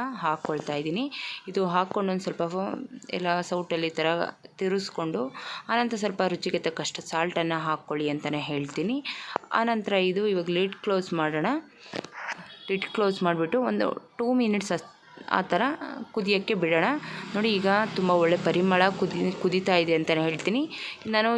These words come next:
ಇದಕ್ಕೆ ಅರಿಶಿನ ಹಾಕಿರೋದು ಸ್ಕಿಪ್ ಮಾಡಿದ್ದೀನಿ, but ನೀವು ಅರಿಶಿನ ಆ್ಯಡ್ ಮಾಡ್ಕೊಳ್ಳಿ ಅಂತಲೇ ಹೇಳ್ತೀನಿ. ಒಳ್ಳೆ ಘಮ ಪರಿಮಳ ಬರ್ತಾ ಇದೆ ಅಂತಲೇ ಹೇಳ್ತೀನಿ. ಮತ್ತು ಬೇಯ್ತಾ ಬೇಯ್ತಾ ಥಿಕ್ನೆಸ್ ಆಗಿ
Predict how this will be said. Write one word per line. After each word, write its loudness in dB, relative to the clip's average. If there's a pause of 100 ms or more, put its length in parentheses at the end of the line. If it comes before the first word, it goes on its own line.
ಇದಕ್ಕೆ -2 (640)
ಅರಿಶಿನ 0 (120)
ಹಾಕಿರೋದು -2 (100)
ಸ್ಕಿಪ್ -4
ಮಾಡಿದ್ದೀನಿ, 0 (120)
but -2 (120)
ನೀವು -2
ಅರಿಶಿನ 0 (160)
ಆ್ಯಡ್ 2
ಮಾಡ್ಕೊಳ್ಳಿ -2
ಅಂತಲೇ -2 (100)
ಹೇಳ್ತೀನಿ. -2 (480)
ಒಳ್ಳೆ 2 (400)
ಘಮ 4 (100)
ಪರಿಮಳ 4 (140)
ಬರ್ತಾ 2
ಇದೆ 2
ಅಂತಲೇ 2
ಹೇಳ್ತೀನಿ. 0 (400)
ಮತ್ತು 0 (120)
ಬೇಯ್ತಾ 2
ಬೇಯ್ತಾ 0
ಥಿಕ್ನೆಸ್ -6
ಆಗಿ -4